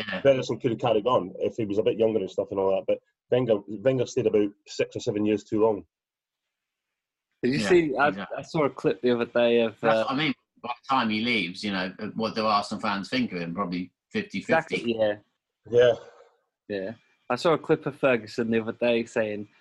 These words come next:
Speaker 3: uh, he was, he was talking about Phil Jones. Have you seen that clip where he says, like,
Speaker 2: Yeah, he could be the best player ever.
Speaker 3: he could, he, he could go on to be the <laughs> best player we've ever seen. And then someone had, like,
Speaker 2: <laughs> I don't know what
Speaker 3: sliced
Speaker 2: happened to him, though.
Speaker 3: Phil Jones, like, stuff.
Speaker 1: Nah.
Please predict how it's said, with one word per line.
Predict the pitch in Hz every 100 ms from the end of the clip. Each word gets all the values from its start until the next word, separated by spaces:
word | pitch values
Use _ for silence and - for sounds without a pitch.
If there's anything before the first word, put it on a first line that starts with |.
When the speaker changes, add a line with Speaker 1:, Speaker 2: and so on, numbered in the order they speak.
| _ _ _
Speaker 3:
uh, | 117 107 107 104 - - _ _ _ _ _ _ _ -
he | 113
was, | 113 120 -
he | 120
was | 107
talking | - 120 117
about | 120 - -
Phil | 127 117
Jones. | 127 127 143 143
Have | 117
you | 117
seen | 120 135
that | 131 123
clip | - 151 151
where | 123
he | 113
says, | 107 120 110
like, | 117 110
Speaker 2:
Yeah, | 104
he | 110 107
could | 139
be | 127
the |
best | 98 120 -
player | 113 117
ever. | 95 80
Speaker 3:
he | -
could, | 117 -
he, | - 123 117
he | -
could | - 120
go | - 120
on | -
to | 127 -
be | 123
the | 127 -
<laughs> | 480
best | 151 -
player | - 120 -
we've | 127 - _ -
ever | 170 151
seen. | 156 - 131 - - 127 _ - 226 190 127
And | 117
then | 120
someone | 139 123
had, | 117 -
like, | 175 180 185
Speaker 2:
<laughs> | 196 -
I | 127
don't | 185 277
know |
what | 240 170
Speaker 3:
sliced | 226
Speaker 2:
happened | 254 220
to | 165
him, | 107
though. | 98
Speaker 3:
Phil | - 120 110 - 165 165
Jones, | 175 - 120
like, | - - -
stuff. | - - - -
Speaker 1:
Nah. | 104